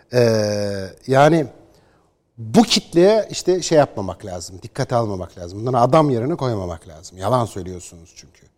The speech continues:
Bunlar yalan söylüyorlar. Bunlar yalancı. "Verdiğimiz haberi vermediniz." diyorlar.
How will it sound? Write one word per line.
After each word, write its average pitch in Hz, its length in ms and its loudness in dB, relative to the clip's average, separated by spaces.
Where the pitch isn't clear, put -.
Bunlar 123 220 -2
yalan 139 300 4
söylüyorlar. - 580 -14
Bunlar 131 100 -6
yalancı. 110 580 -4
"Verdiğimiz 127 720 0
haberi 143 520 -2
vermediniz." 120 680 2
diyorlar. - 420 -20